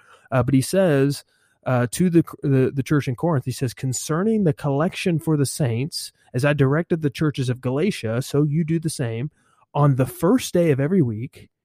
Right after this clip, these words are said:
each one of you is to put aside and save as he may prosper, so that no collections be made when I come." In other words, he's saying, "Every Sunday, you set aside what you have resolved to give,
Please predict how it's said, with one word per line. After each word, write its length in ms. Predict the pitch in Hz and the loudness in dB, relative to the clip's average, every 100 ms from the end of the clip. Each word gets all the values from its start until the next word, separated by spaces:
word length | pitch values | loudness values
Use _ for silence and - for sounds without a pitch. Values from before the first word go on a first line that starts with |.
| _ | _
each 260 | 170 220 - | -6 -6 -2
one 160 | 202 208 | 2 2
of 140 | 147 | 2
you 360 | 120 117 143 - | -2 -2 -4 -4
is 140 | 135 | -6
to 80 | - | -6
put 200 | - 156 | -4 -2
aside 460 | 208 - 156 135 147 | -2 -2 -4 -4 -4
and 180 | 147 139 | -4 -4
save 460 | - 165 120 127 | 0 0 2 0
as 160 | 123 127 | -2 -2
he 80 | 165 | 0
may 160 | 170 | 0
prosper, 580 | - 170 156 - 107 127 - _ _ - | -2 -4 -4 -8 -12 -12 -16 _ _ -8
so 120 | 165 | -2
that 140 | 147 | 0
no 200 | 143 147 | 2 0
collections 560 | 190 214 180 170 170 147 | 0 -2 -2 -2 -4 -2
be 100 | 151 | 0
made 240 | 147 139 | 2 0
when 120 | 135 123 | -2 -4
I 120 | 117 | -6
come." 260 | - 107 - _ _ - | -10 -16 -18 _ _ -4
In 120 | 147 | 2
other 160 | 185 175 | 4 6
words, 240 | 165 - | 6 4
he's 160 | 180 - | 0 -2
saying, 480 | - 175 135 120 139 _ _ _ _ | -2 -2 0 -2 -6 _ _ _ _
"Every 540 | - 143 160 208 220 - | -4 -4 -2 -2 -2 -4
Sunday, 640 | - 190 151 110 104 185 - _ _ _ | -4 -2 0 -2 -2 -4 -6 _ _ _
you 220 | - 120 120 | -2 2 2
set 300 | - 120 156 | 0 -2 -2
aside 640 | 196 180 139 135 170 180 - | -2 -2 -2 -2 -4 -6 -6
what 300 | 123 123 - | -4 -4 0
you 140 | 135 | 2
have 180 | 143 143 139 - | 2 -2 -10 -10
resolved 440 | 139 120 120 120 - | -4 -2 0 -4 -4
to 80 | 190 | -2
give, 360 | 131 117 - | 0 0 -4